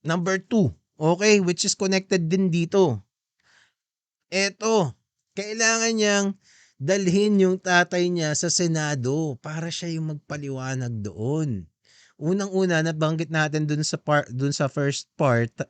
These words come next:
na yung tatay niya is likely,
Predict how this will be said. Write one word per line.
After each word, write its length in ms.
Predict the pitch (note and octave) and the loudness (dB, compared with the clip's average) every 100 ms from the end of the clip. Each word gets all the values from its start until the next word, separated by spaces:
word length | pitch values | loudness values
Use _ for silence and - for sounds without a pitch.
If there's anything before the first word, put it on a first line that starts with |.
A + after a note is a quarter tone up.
| - _ - _ | -12 _ -20 _
na 400 | E3+ E3 D#3 D#3 | 0 2 2 2
yung 160 | G3 F#3+ | -2 -6
tatay 560 | F#3 F#3+ F#3+ F#3+ F#3 | -2 -2 0 2 2
niya 480 | F3+ D3 C3 C3 B2+ _ _ | 2 0 0 -2 -8 _ _
is 240 | F#3 - - E3 | -2 0 0 0
likely, 880 | F3 F3+ - - F#3+ F#3 A#2+ F#2 | 2 2 0 2 4 6 2 -2